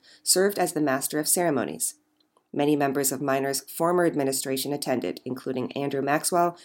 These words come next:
who made remarks before Majok was sworn in. Reporter Chris Baker said it was one of the more lively swearing-in ceremonies at City Hall.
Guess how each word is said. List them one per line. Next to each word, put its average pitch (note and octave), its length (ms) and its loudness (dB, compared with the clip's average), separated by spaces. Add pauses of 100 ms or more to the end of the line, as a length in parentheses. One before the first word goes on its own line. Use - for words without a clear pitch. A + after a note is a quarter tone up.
(100)
who E3 80 -2
made D3+ 160 4
remarks C#3+ 340 2
before C#3 300 -6
Majok B2+ 360 -2
was C3 140 0
sworn B2 320 -4
in. F2+ 300 -6 (260)
Reporter C#3+ 320 2
Chris C#3+ 240 0
Baker D#3+ 320 4
said E3 220 2
it E3+ 100 4
was F3+ 140 2
one F3+ 160 4
of F#3 100 0
the F3+ 80 2
more F3 340 4
lively F3+ 520 4
swearing-in D3+ 500 2
ceremonies C3+ 720 0
at C3 180 -4
City C3+ 220 -4
Hall. D3+ 400 -2